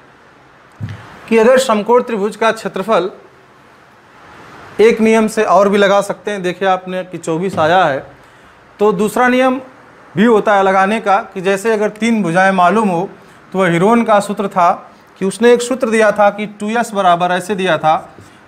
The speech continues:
टू एस बराबर दिया था कि A प्लस B प्लस C था, तो इसको हम कह सकते हैं कि A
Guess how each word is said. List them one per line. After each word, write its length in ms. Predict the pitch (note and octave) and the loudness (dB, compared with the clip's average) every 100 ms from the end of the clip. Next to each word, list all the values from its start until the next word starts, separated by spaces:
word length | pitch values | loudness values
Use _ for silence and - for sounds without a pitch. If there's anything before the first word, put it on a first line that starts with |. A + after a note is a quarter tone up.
| - | -6
टू 80 | G3 | 0
एस 200 | G#3+ A#3 | 0 0
बराबर 340 | G#3+ G#3 G#3 G3+ | 2 2 2 2
दिया 220 | F#3 G3+ | 2 2
था 160 | G3+ F#3 | 2 0
कि 160 | - B3 F#3 | -2 -8 -4
A 120 | G#3 G#3+ | -2 -2
प्लस 300 | F#3 F#3 F3+ D3+ | -4 -4 -4 -6
B 180 | E3+ F3+ | -6 -4
प्लस 340 | E3+ D#3+ D#3+ - | -2 -2 -2 -2
C 100 | G#3 | -2
था, 240 | G#3 D#3 | 2 2
तो 520 | E3 - - - - E3+ | 0 -6 -20 -20 -8 -8
इसको 220 | E3+ G3+ | 0 0
हम 120 | F#3+ | 0
कह 180 | F#3 G3+ | 0 0
सकते 300 | G3 - F#3 | 0 -4 -4
हैं 120 | F3+ | -4
कि 140 | E3+ F3+ | -6 -6
A 220 | F3+ | -4